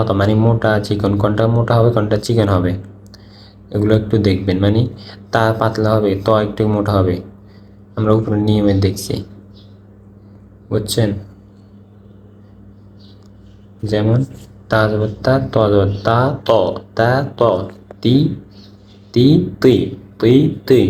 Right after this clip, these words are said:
মানে পার্থক্য আছে আওয়াজে, আওয়াজের পার্থক্য খেয়াল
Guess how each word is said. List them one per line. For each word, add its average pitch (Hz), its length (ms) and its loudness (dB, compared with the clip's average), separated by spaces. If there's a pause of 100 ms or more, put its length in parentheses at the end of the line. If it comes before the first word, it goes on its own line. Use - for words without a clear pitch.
(480)
মানে 110 160 -4
পার্থক্য 113 540 -2
আছে 107 200 -2
আওয়াজে, 95 380 0 (1300)
আওয়াজের 107 420 2
পার্থক্য 113 420 -4 (140)
খেয়াল 117 180 -2